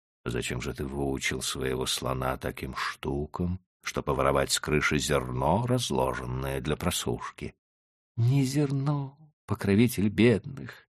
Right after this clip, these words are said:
а дыни», ответил маленький Тумай, и все так и покатились со смеху.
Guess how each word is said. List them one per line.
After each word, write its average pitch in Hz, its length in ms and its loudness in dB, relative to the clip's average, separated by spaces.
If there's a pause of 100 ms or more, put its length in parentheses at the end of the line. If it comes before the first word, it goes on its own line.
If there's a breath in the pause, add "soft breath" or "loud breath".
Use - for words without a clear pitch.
(200)
а 131 180 4
дыни», 147 1000 2 (140)
ответил - 420 2
маленький 80 360 6
Тумай, 104 640 8 (280)
и 69 140 2
все 71 340 2
так 135 480 6 (100)
и 78 80 0
покатились 80 840 0
со 67 460 0
смеху. - 640 -8